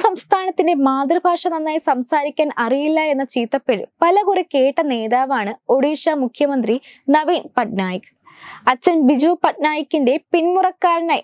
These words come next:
മനസ്സില്ലാ മനസ്സോടെ രാഷ്ട്രീയത്തിലെത്തിയ വ്യക്തിയാണ് നവീൻ പട്നായിക്. ഈ തെരഞ്ഞെടുപ്പ് കൂടി വിജയിച്ചാൽ രാജ്യത്തെ ഏറ്റവും കൂടുതൽ കാലം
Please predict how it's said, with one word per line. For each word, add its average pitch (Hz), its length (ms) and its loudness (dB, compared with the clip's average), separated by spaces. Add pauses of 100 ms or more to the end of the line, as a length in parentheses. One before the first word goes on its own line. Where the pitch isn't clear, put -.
(120)
മനസ്സില്ലാ 381 460 0 (140)
മനസ്സോടെ 311 380 0 (100)
രാഷ്ട്രീയത്തിലെത്തിയ 277 840 -2 (140)
വ്യക്തിയാണ് 220 520 -2 (240)
നവീൻ 240 360 0
പട്നായിക്. 180 500 -6 (800)
ഈ - 20 4 (140)
തെരഞ്ഞെടുപ്പ് 339 520 2
കൂടി 330 280 2
വിജയിച്ചാൽ 294 480 -2 (180)
രാജ്യത്തെ 359 460 0 (160)
ഏറ്റവും 359 460 -2
കൂടുതൽ 381 280 2 (100)
കാലം 349 260 2